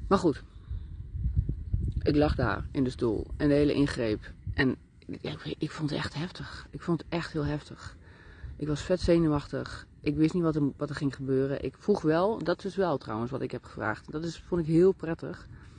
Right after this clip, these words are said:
Dat ik aan de assistent vroeg, "Kun je het doek iets omhoog trekken?" Want ze trok hem strak over mijn heus-, neus heen. "Wil je hem alsjeblieft iets omhoog trekken, zodat ik in ieder geval via de beide zijkanten, eh, naar buiten kan kijken?" Dat was geen probleem, omdat ik er namelijk om vroeg.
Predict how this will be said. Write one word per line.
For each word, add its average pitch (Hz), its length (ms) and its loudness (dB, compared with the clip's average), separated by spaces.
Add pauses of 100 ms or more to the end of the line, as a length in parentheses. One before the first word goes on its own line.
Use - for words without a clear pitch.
(420)
Dat 160 140 -4
ik 160 120 0
aan 151 180 2
de 147 60 4
assistent 165 500 0
vroeg, - 260 -4
"Kun 170 120 6
je 160 120 8
het 143 300 0
doek 156 300 4
iets - 280 -2
omhoog 151 440 4 (180)
trekken?" 139 400 0
Want 147 120 2
ze - 80 -6
trok 147 180 0
hem 160 100 0
strak 202 320 0
over 156 180 8
mijn 143 140 8
heus-, 156 120 6
neus 160 280 4
heen. 117 280 -4 (500)
"Wil 185 160 8
je 196 60 10
hem 190 100 2
alsjeblieft 160 340 0
iets - 200 -2
omhoog 156 280 4
trekken, - 280 -6
zodat 165 180 2
ik 151 80 0
in 151 60 6
ieder 165 160 8
geval 143 240 2
via 151 200 4
de 147 100 4
beide 143 280 4
zijkanten, 131 680 0 (500)
eh, 131 160 -6
naar 135 160 4
buiten 139 280 8
kan 120 160 -6
kijken?" - 340 -8 (1160)
Dat 185 120 8
was 196 100 8
geen 220 160 6
probleem, 175 420 6
omdat 185 180 8
ik 196 100 4
er 185 60 2
namelijk 160 320 4
om 131 120 -2
vroeg. - 540 -2